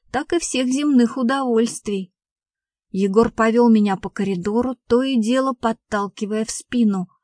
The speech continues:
Мы прошли несколько подсобных помещений и очутились в крохотном дворе, где помещались только мусорные баки. Если бы кто-нибудь встретился нам по дороге, наверняка подумал бы, что парень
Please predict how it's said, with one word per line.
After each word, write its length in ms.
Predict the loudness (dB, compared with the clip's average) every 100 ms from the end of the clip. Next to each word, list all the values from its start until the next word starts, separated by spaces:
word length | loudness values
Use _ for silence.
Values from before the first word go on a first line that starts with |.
| _ _ _
Мы 160 | -4 -2
прошли 420 | -2 -2 -2 0
несколько 520 | 2 2 0 -2 -2
подсобных 600 | -4 -6 0 2 2 0
помещений 800 | -4 -4 -4 -2 0 0 -2 -8 -12 _ _ -2
и 80 | 0
очутились 640 | 2 0 4 6 6 2
в 80 | -4
крохотном 560 | -2 -2 -2 2 2
дворе, 500 | 2 0 0 -2 -4 -12 _ _ -8
где 160 | -6
помещались 840 | -2 -2 -2 -2 -2 -2 -4 -6 -14 _ _ -4
только 320 | -2 -2 0
мусорные 640 | 2 2 -2 -2 0 2
баки. 580 | 0 -2 -4 -6 -12 -14 _ _ _ _ _
Если 480 | -4 0 0 0 -4
бы 140 | -6 -8
кто-нибудь 560 | -4 0 0 0 -4
встретился 720 | -8 -2 2 2 2 -6 -4
нам 240 | 0 2 2
по 100 | 0
дороге, 600 | -2 -2 0 -2 -4 -10 _ _ _ 0
наверняка 560 | 2 4 2 2 2
подумал 600 | 2 -2 -2 0 0 -2
бы, 120 | -4 -6
что 240 | -6 -8
парень 560 | -2 -2 -2 -2 -4